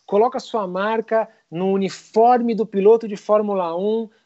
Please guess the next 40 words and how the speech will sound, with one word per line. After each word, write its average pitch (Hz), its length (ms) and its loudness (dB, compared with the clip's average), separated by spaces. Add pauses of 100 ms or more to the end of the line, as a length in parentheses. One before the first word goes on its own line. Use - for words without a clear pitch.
de 160 100 -6
um 214 160 -2
jogo 202 580 4
de 190 300 -4
corrida." 175 720 -2 (560)
E 190 100 2
aí 208 220 4
a 262 80 2
gente 240 220 -8
fica 262 240 -6
exatamente 240 580 -2
com - 80 -10
a 202 60 -6
sensação, 190 400 -10
"Peraí, 202 240 2
mas 170 140 -8
será 269 200 -4
que - 100 -16
só - 320 -4
isso? 175 540 -4
Será? 190 500 4 (140)
Tudo 254 160 0
bem, 190 160 4
eu 175 80 0
vou, 190 100 2
minha 190 140 0
marca 214 240 0
vai 202 140 0
tá 208 120 -2
presente, 185 380 -4
mas 190 220 -6 (500)
qual 294 240 2
é 311 60 -2
o 269 40 -4
resultado 185 1080 -6
real 127 320 -8
que - 80 -20
isso - 160 -16
vai 120 120 -8
trazer?" 104 440 -10